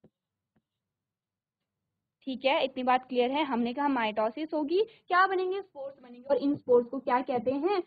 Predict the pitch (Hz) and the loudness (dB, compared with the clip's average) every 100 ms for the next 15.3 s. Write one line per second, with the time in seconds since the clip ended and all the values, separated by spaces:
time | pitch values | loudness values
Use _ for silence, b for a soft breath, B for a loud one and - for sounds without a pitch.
0 | b - 233 294 339 - 262 247 - 214 | b -4 0 4 4 4 4 4 4 -6
1 | 208 214 349 190 _ _ _ _ _ _ | -4 -8 -8 -12 _ _ _ _ _ _
2 | _ _ 285 254 330 381 339 339 339 311 | _ _ 0 4 6 4 4 2 4 4
3 | 302 302 330 339 b b 277 294 294 277 | 2 2 0 -4 b b 8 8 6 -2
4 | 285 349 339 - 262 277 311 349 - 262 | -2 -4 -4 2 2 4 2 -2 -4 -10
5 | 277 269 262 - 277 269 320 453 _ _ | -4 0 0 0 2 2 -2 -8 _ _
6 | 233 226 240 240 _ _ 226 240 247 269 | -8 -8 -6 -12 _ _ -6 -4 -2 -4
7 | 262 262 269 320 269 247 240 240 233 208 | -2 0 0 0 0 2 2 0 -2 -2
8 | 202 190 190 202 - _ _ _ - 240 | -4 -8 -12 -16 -20 _ _ _ -2 2
9 | 269 262 254 311 311 277 277 320 311 302 | 2 2 2 4 4 4 -2 -2 -2 -4
10 | 262 254 254 269 247 269 269 262 254 381 | -4 0 0 -2 -2 -2 0 -4 -6 -8
11 | - _ _ - _ _ _ _ _ - | -14 _ _ -20 _ _ _ _ _ -20
12 | _ _ _ _ _ _ _ _ - 320 | _ _ _ _ _ _ _ _ 0 2
13 | 370 - - 254 240 247 269 247 240 254 | 4 0 -4 2 4 2 -2 -2 -2 -2
14 | 262 247 262 349 339 262 240 220 233 233 | -2 -2 0 -2 0 0 2 0 -2 -4
15 | 208 208 | -8 -10